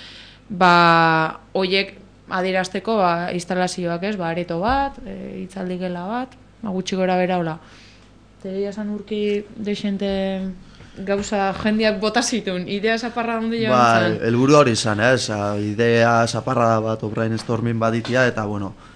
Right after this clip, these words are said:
Speaker 2: en, zein behar ikuste zituen, edo, en, horrelako toki batean, edo, eta behaien,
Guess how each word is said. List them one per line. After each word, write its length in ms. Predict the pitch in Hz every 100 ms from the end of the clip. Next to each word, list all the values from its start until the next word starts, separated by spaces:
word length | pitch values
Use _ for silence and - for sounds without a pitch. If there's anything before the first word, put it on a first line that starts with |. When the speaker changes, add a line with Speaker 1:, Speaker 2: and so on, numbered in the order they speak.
| -
Speaker 2:
en, 440 | - 104 104 104 101
zein 320 | - 110 107
behar 260 | 110 107 107
ikuste 340 | 104 113 110
zituen, 360 | 101 98 120 127
edo, 520 | 110 107 104 101 98 - - - -
en, 400 | - 104 - -
horrelako 380 | - 101 107 101
toki 220 | 101 98
batean, 360 | 104 101 - 101 - -
edo, 240 | - 101 - - - - - - -
eta 680 | 101 98 98 92 95 101 98 - - - 98
behaien, 600 | 101 101 101 98 98